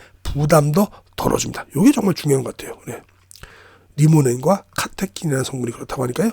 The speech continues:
그냥 이런 성분 말고 레몬 드시라고 하십니다. 레몬수는 또 신장 결석을 예방합니다. 레몬에 함유된 구연산이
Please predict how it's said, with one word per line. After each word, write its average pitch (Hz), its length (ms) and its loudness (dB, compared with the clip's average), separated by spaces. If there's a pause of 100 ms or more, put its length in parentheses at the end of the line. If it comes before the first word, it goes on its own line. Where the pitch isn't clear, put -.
그냥 160 240 -8 (260)
이런 208 260 2
성분 214 300 2
말고 170 320 0 (140)
레몬 185 320 4
드시라고 135 540 -2
하십니다. 139 600 0 (1160)
레몬수는 185 440 6
또 220 160 6 (300)
신장 240 640 4
결석을 139 560 0
예방합니다. 110 640 -8 (440)
레몬에 202 340 8
함유된 175 440 4 (220)
구연산이 151 600 4